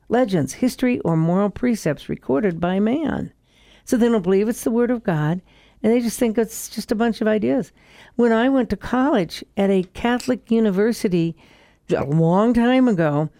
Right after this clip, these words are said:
the professor in my Old Testament class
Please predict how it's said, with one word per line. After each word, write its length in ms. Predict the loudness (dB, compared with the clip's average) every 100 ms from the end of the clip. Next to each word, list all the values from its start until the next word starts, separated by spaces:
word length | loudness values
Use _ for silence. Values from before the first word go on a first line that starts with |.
| _ _
the 160 | -2 0
professor 600 | 0 0 0 0 0 0
in 180 | 2 2
my 160 | 2
Old 240 | 2 0 0
Testament 540 | -2 -2 0 -2 -2
class 480 | -4 0 0 -2 -6